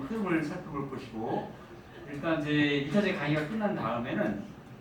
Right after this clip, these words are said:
여러분들께서 이제 소논문 평가표를 가지고 실제 소논문 두 편을 평가하면서, 아, 소논문이라는 게 이런 것이로구나, 아, 이렇게 써야 되는구나, 이렇게 쓰면 안 되는구나, 이런 것들을, 아,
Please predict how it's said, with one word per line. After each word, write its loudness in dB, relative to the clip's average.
여러분들께서 -2
이제 -2
소논문 2
평가표를 0
가지고 -2
실제 -2
소논문 2
두 -4
편을 -2
평가하면서, 0
아, 2
소논문이라는 6
게 2
이런 4
것이로구나, -2
아, -8
이렇게 4
써야 0
되는구나, 2
이렇게 6
쓰면 2
안 4
되는구나, 8
이런 8
것들을, 6
아, 2